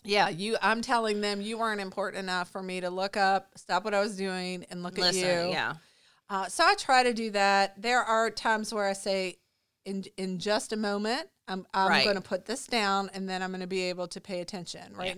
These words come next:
Speaker 1: now, I'm gonna finish what I'm doing." And I kinda treat it like, you know, like you're interrupting my talking.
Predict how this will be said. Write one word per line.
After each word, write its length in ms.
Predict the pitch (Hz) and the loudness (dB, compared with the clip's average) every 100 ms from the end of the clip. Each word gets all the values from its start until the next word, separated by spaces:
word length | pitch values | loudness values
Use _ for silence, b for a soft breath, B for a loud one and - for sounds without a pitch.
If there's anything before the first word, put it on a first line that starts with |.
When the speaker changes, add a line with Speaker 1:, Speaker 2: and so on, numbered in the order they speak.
| 202 | 0
Speaker 1:
now, 80 | |
I'm 100 | 202 196 | 0 -2
gonna 140 | 185 | -6
finish 360 | 175 190 185 - | -8 -10 -10 -10
what 100 | 185 | -10
I'm 140 | 175 | -8
doing." 420 | 175 175 185 190 190 b b b - | -8 -8 -10 -20 -20 b b b -2
And 120 | 214 | 0
I 60 | 220 | 0
kinda 320 | 262 220 220 | 0 0 -2
treat 280 | - 214 202 | -4 -2 -2
it 120 | 190 | -2
like, 320 | 190 185 - _ _ | -4 -4 -10 _ _
you 160 | 196 185 | -14 -8
know, 280 | 180 175 - _ _ _ _ | -8 -10 -14 _ _ _ _
like 200 | 202 196 | -6 -2
you're 120 | 220 220 | -2 0
interrupting 560 | 220 202 196 202 190 | 0 2 0 0 -2
my 160 | 180 170 | -2 -4
talking. 720 | - 202 175 - 185 180 180 | -2 0 0 -2 -12 -16 -20